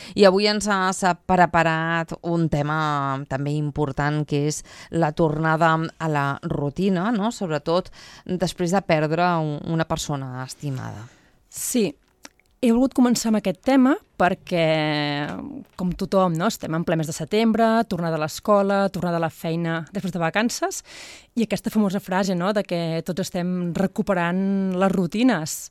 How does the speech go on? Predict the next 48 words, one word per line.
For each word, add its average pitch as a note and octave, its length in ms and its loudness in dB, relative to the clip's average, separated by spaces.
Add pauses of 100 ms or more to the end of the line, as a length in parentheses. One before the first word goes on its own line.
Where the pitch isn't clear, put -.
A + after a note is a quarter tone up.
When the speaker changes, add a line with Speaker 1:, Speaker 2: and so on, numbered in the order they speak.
(120)
Speaker 1:
Que E3 80 -2
costa, F3 340 0
que C#3+ 140 -4
costa, D3 360 2
no? E3+ 200 0 (360)
Speaker 2:
Sí. - 140 -4
Speaker 1:
I F#3 100 0
si F3+ 80 2
al D#3 140 4
damunt F3+ 300 2
ens D3 200 -2
trobem E3+ 300 0
en D3 160 0
una D#3+ 140 0
situació E3 400 0
com E3 160 0
aquesta, G3 480 -4 (420)
encara D#3+ 400 0
molt C#3+ 220 -2
més. G3+ 100 4
Speaker 2:
Ah, G#3 160 4
exacte. E3 560 -4 (180)
Llavors G3 300 0
volia G3+ 240 0
fer A#3 80 2
una A3 80 2
miqueta G#3+ 240 -2 (320)
d'èmfasi G#3+ 640 0
en G3 160 -2
aquestes - 320 -8
persones G3 800 -4
que - 140 -8 (960)
potser A3 180 -2
hem G#3 60 2
viscut A3+ 240 -2
una A3 80 0
pèrdua G#3+ 320 0
a G3+ 60 0
l'estiu, C4 420 -6 (640)
que G#3 60 -4
a - 20 0
més A3+ 80 0
és A#3+ 160 2
una A#3 140 2
època B3 180 -4
que A#3+ 80 -4
a G#3 60 -2
vegades G3+ 560 -4